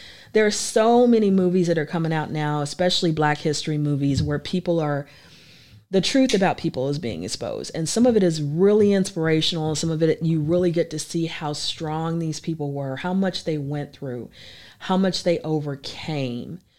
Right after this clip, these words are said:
Um, and it's really inspiring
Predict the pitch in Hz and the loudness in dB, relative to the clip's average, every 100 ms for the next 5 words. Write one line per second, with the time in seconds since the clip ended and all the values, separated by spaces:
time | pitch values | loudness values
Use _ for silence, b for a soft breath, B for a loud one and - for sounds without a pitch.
0 | B B B B - 147 147 - 156 147 | B B B B -6 -2 -2 -2 -4 -4
1 | - 147 143 151 180 185 175 160 - - | -6 -6 -2 2 2 2 0 -2 -6 -6
2 | 135 131 135 131 85 82 | -6 -4 -6 -8 -12 -16